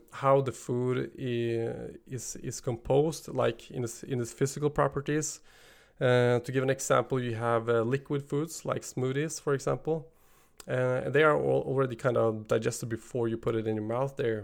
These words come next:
they're in liquid form. Uh, and it's gonna pass quicker through your stomach and go into your bloodstream faster than if you actually get,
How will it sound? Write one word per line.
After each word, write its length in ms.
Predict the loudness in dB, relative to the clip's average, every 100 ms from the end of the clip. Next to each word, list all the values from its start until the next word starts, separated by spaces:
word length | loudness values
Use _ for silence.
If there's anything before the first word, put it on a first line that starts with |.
| -10
they're 240 | -6 -4 -2
in 120 | -4
liquid 360 | -6 -4 -6
form. 320 | -2 0 0 -2 -14 -20 -20 -20 -20 -20 -4
Uh, 260 | -2 0 0
and 160 | 0 0
it's 180 | -2 0
gonna 160 | 0
pass 500 | 2 4 4 2 -6 -10 -8
quicker 320 | -6 -2 -2
through 200 | -2 0
your 100 | 0 0
stomach 440 | 0 2 2 0
and 240 | -4 -4
go 280 | -2 -2 -2
into 240 | -2 -4 -2
your 100 | -2
bloodstream 500 | 0 -2 -2 -4 -4
faster 640 | -4 0 0 -2 -2 -2
than 200 | 0 -4
if 180 | -6 -6
you 160 | -6 -6 -18 -20 -4
actually 380 | -4 -4 -6 -2
get, 440 | 0 0 -2